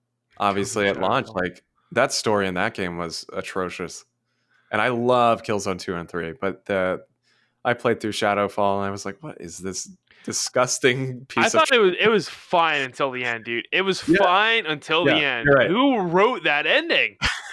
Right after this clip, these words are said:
Speaker 2: It's, <laughs> he's a madman. He, he stopped. Like, we can't let this go on.
Speaker 1: <laughs> Well,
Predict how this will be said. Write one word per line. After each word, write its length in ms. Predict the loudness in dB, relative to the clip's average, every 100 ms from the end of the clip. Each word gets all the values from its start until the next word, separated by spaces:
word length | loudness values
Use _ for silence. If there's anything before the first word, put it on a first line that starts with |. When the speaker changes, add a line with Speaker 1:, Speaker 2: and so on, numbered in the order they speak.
| -4
Speaker 2:
It's, 560 | -2 -2 0 0 -2 -6
<laughs> 680 | -2 0 0 -2 -2 -2 -2
he's 160 | -4
a 60 | 0
madman. 480 | 2 2 2 2 2
He, 80 | 0 -4 -8
he 60 | -10
stopped. 560 | -2 2 4 2 0
Like, 180 | -2 -2
we 100 | -4
can't 220 | 0 2
let 120 | 2 -2
this 120 | -2
go 200 | 0 2
on. 380 | 2 2 0 -6 _ _
Speaker 1:
<laughs> 140 | -6 -6 -8 -6 -6 -6 _ _ _ -20 -20 _ -18 -2
Well, 160 | 2